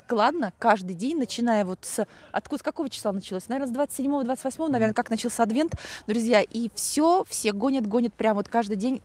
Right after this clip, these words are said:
Speaker 1: концерты и программы для детей и для взрослых. Открытие было вообще, вообще потрясающе. Но я обещаю, следите за моими анонсами, мы с вами придем, не знаю, выходной, скорее всего, нет, это, возможно, стрим будет у нас с вами в течение недели, в среду, потому что следующую субботу, к сожалению, у меня служба,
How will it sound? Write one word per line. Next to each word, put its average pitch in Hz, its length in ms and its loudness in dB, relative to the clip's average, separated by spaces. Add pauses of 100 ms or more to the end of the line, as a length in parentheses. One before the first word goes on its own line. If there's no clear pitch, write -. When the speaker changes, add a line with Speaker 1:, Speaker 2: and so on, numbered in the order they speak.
(160)
Speaker 1:
концерты 262 500 0
и 190 100 -4
программы 233 480 4
для 196 140 0
детей 202 260 -2
и 240 60 4
для 208 140 4
взрослых. 180 360 -2 (240)
Открытие 226 540 2
было 208 400 4
вообще, - 260 -6
вообще - 240 -6
потрясающе. - 640 -4 (600)
Но 220 300 8
я 240 200 0
обещаю, 208 500 0
следите 202 340 -6
за 208 80 0
моими 208 180 2
анонсами, 240 360 0
мы 214 80 0
с - 80 -4
вами 208 180 4
придем, 214 560 2
не 220 180 2
знаю, 214 520 2
выходной, 226 560 2
скорее 202 260 2
всего, 214 220 -2
нет, 277 160 0
это, 196 100 -6
возможно, 196 380 0
стрим 214 260 0
будет 185 260 -4
у 196 60 -2
нас 185 160 0
с - 80 -10
вами 196 260 2 (360)
в - 100 -12
течение 220 380 2
недели, 220 420 4
в - 60 0
среду, 202 340 -2
потому 196 300 -2
что - 100 -10
следующую 202 320 -4
субботу, 208 300 -4
к - 20 -12
сожалению, 196 380 -2
у - 20 -2
меня 196 140 0
служба, 277 340 2